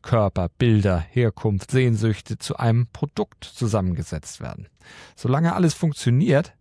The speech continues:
nennt man das Erfolg. Und dann profitieren auch alle davon. Produzenten, Industrie, Medien, Publikum, auch der Künstler. Doch in dem Moment,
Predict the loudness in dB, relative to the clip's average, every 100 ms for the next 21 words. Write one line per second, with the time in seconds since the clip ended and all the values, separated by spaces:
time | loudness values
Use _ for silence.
0 | _ _ -6 -4 -2 -2 -2 -2 -6 -4
1 | -6 -6 -12 _ _ -20 _ -4 -2 -2
2 | -4 -4 -4 -2 -2 -2 -6 -4 0 0
3 | 0 -4 -8 -16 -18 _ _ -10 -8 -2
4 | 0 0 -2 -2 -2 -2 -4 -4 0 2
5 | 2 2 0 -2 -6 -6 -4 -2 -4 -6
6 | -8 -6 -6 -6 -6 -6 -6 -6 -4 -2
7 | -2 -2 -4 -2 0 0 -2